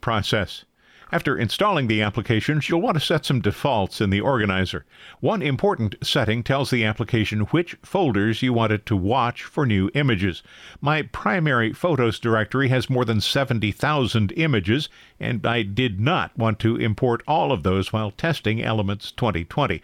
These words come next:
So I created a new directory for Photoshop Elements pictures and set it to be monitored. By default, the organizer component will look at the user's pictures folder and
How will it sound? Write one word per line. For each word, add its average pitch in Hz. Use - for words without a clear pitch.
So 139
I 139
created 139
a 110
new 156
directory 107
for 107
Photoshop 107
Elements 117
pictures 135
and 104
set 113
it 107
to 117
be 101
monitored. 107
By 135
default, 143
the 120
organizer 117
component 110
will 127
look 127
at -
the 135
user's 107
pictures 117
folder 110
and -